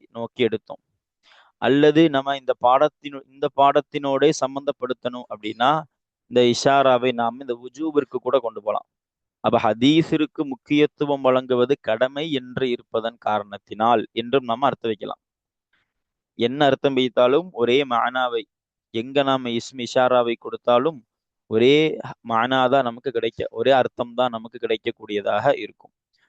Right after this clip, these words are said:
அப்ப பாருங்க, அவுஜபல்லாஹு, அல்லாஹு அவசியமாக்கி விட்டான், கண்ணியமான இன்னும் மகத்துவமான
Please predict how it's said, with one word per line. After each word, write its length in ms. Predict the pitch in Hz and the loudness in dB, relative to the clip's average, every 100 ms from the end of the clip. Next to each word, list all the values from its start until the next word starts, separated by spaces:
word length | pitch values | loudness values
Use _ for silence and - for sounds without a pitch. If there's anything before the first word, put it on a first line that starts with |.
| _ _ _ - | _ _ _ -2
அப்ப 120 | 135 | 0
பாருங்க, 320 | 131 131 139 156 | 4 2 2 2
அவுஜபல்லாஹு, 1200 | 127 147 147 175 160 151 147 143 143 143 139 127 123 - | 2 2 4 4 4 2 4 4 6 6 4 -2 -10 -10
அல்லாஹு 500 | 113 123 143 156 156 143 | -10 -2 2 4 4 2
அவசியமாக்கி 800 | 131 - 147 143 139 131 - 120 | 2 0 -4 -2 0 0 -2 -10
விட்டான், 480 | 104 - 110 110 98 _ _ _ _ _ _ _ - | -12 -6 -2 -2 -6 _ _ _ _ _ _ _ -4
கண்ணியமான 640 | 120 127 127 131 139 147 151 135 _ _ _ - | -2 0 -2 0 0 0 -2 -6 _ _ _ -18
இன்னும் 220 | 120 127 | -10 -4
மகத்துவமான 680 | 120 135 - 139 135 139 | -2 -2 -2 -2 0 2